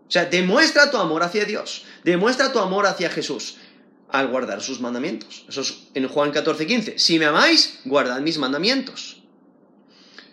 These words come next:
O en Juan catorce veintitrés, Jesús di-, le, eh, Jesús dijo, "El que me ama, mi palabra guardará". O sea, ahí lo pone muy claro. Se-, es la idea de obediencia.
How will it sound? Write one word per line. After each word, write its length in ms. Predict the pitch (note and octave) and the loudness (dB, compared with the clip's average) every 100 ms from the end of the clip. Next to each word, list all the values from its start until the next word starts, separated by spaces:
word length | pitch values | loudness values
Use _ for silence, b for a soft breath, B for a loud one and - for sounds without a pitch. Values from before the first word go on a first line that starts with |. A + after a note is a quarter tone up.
| B - | B -4
O 160 | D3+ | 0
en 60 | D3+ | 0
Juan 380 | D#3+ F3+ A3 G#3+ | 2 2 2 2
catorce 600 | F3+ G3 F#3 - F#3+ D#3 | 0 0 -2 0 0 0
veintitrés, 720 | F3+ F3 E3+ G3+ C4 - - - | 0 2 2 4 4 4 0 -2
Jesús 300 | D#3 E3+ E3+ | -2 0 -2
di-, 220 | F3 - F3 | -4 -8 -2
le, 260 | E3 D#3+ - - | 0 0 -4 -4
eh, 180 | D#3 C#3 | -2 -2
Jesús 240 | E3 F3 E3 | -2 -2 -2
dijo, 280 | C3+ A2+ B B B B B B B _ _ _ | -2 -4 B B B B B B B _ _ _
"El 360 | G#3+ G#3 G3+ F#3 | 6 8 6 2
que 200 | F#3+ F#3 | 2 4
me 180 | F3 E3 | 4 6
ama, 340 | F3 C4 D#4+ A4+ - - _ _ _ _ _ _ - | 6 6 4 0 -8 -20 _ _ _ _ _ _ -16
mi 220 | - D#3+ D3+ | -2 0 2
palabra 720 | B2 B2+ E3 B3+ B3+ C4 - D3+ | 0 2 2 2 2 0 -2 0
guardará". 640 | D3 B2+ A2 G2+ F2+ - _ _ _ _ _ _ _ _ _ _ _ _ _ _ _ _ | 2 2 -2 -4 -6 -12 _ _ _ _ _ _ _ _ _ _ _ _ _ _ _ _
O 20 | - | -2
sea, 440 | C#3+ C3 - - _ - | 0 0 -12 -20 _ -4
ahí 140 | D3 | -2
lo 120 | F#3+ | 0
pone 140 | G3 G3+ | -2 -2
muy 120 | F3+ | -2
claro. 300 | - C#3+ - | -4 -6 -6
Se-, 260 | - D3+ D3 | -8 -6 -4
es 120 | D3 | -2
la 80 | F3 | -2
idea 200 | F3 G3 | 0 0
de 160 | F3+ - | -2 0
obediencia. 880 | D#3 C#3+ C3 C3+ B2+ - E2+ - | 0 0 0 -2 -4 -8 -14 -16